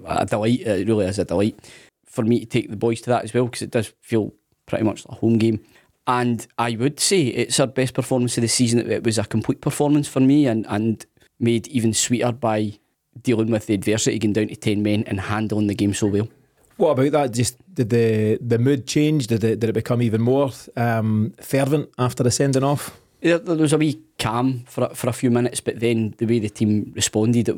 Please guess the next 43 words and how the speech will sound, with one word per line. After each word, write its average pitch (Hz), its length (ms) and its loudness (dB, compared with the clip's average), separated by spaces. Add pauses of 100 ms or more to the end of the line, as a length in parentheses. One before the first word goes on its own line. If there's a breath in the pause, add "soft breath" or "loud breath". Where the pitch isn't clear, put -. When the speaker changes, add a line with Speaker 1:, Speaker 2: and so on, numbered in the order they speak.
(140)
Speaker 1:
it - 60 -10
wasn't 117 240 2
exactly 98 540 -2 (640 soft breath)
frantic 117 640 -2
or 98 100 0
a, 95 140 -4
a 98 60 -4
siege. 110 600 0 (380)
You - 80 -12
know, 104 320 0
I 101 60 -4
think 113 180 0
you 113 80 -6
could - 160 -4
see 110 280 2
that 104 120 0
if - 160 -6
we, 110 100 0
if - 200 -4
we 101 180 -4 (420)
chose 107 380 0
our 101 140 2
options 101 600 -4 (600 soft breath)
wisely, 107 480 -2
we 101 100 0
could 101 180 -4
get 85 120 0
out 117 160 2 (440)
and 107 160 0
we 104 60 0
could 101 160 -4
cause 107 220 -2
problems. 110 500 -2 (920)
And 123 160 2
sure - 140 0
enough, 101 380 -2
in, 107 120 -2 (140)
in 107 180 -2
time, 104 220 0
that's 101 220 0
what - 100 0
happened. 113 400 -2
But 107 200 -6